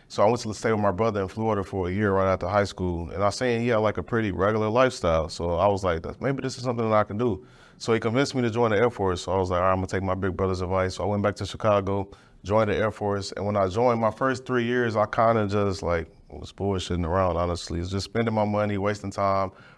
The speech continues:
partying, having a ball. And then my third year, I got tasked with deployment. My supervisor came in my office. He's like, "Miller,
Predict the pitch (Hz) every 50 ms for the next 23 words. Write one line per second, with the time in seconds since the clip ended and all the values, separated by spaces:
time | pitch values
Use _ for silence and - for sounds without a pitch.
0 | _ - - 170 160 151 147 143 139 139 139 139 131 127 123 113 104 101 110 110
1 | 110 110 110 107 - 95 107 107 104 101 101 - - 127 127 123 117 117 113 117
2 | 131 135 127 113 104 104 107 101 - - 117 104 101 - 110 98 90 95 - -
3 | 120 113 107 95 85 87 92 90 - 123 117 113 104 110 113 110 - - 117 113
4 | 110 110 90 92 110 110 110 113 107 - - 101 95 92 90 90 95 113 117 117
5 | 117 113